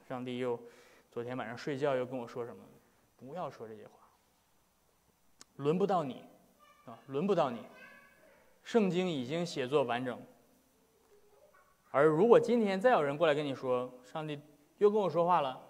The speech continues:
啊，劝劝他，劝劝他。我说真的，劝劝他，不要妄称耶和华的名。你要么是无知，要么你是一个假教师。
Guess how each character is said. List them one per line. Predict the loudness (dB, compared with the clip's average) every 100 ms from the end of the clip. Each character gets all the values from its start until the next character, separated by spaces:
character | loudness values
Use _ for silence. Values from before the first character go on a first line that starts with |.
| -20 -20
啊， | -20 _ _ _ _ _ _ _ _ -20 _ _ _ _
劝 | -8 -8
劝 | -8 -16
他， | -18 -20 _ _ -20 -20 _ _ -20 -20 -20 _ _ _ _ _ _ _
劝 | -6 -4
劝 | -4 -10 -16
他。 | -20 -20 _ _ _ _ _ _ _ -18
我 |
说 | -10 -8
真 | -8
的， | -12 -16 -20 _ _ _ _ _ _ _ _
劝 | -14 -12
劝 | -12 -20
他， | -20 _ _ _ _ _
不 | -6
要 | -4 -4
妄 | -6 -10 -12
称 | -14 -10
耶 | -6 -6
和 |
华 | -6 -10
的 | -12
名。 | -16 -20 _ _ -20 _ _ _ -20 _
你 | -4
要 | 0 2
么 | 0
是 | -2
无 | -2 -4
知， | -2 -4 -4 -10 -20 _ _ _ _ _
要 | -4 -2
么 | -4
你 | -10
是 | -10
一 |
个 | -10
假 | -10 -10
教 | -10
师。 | -12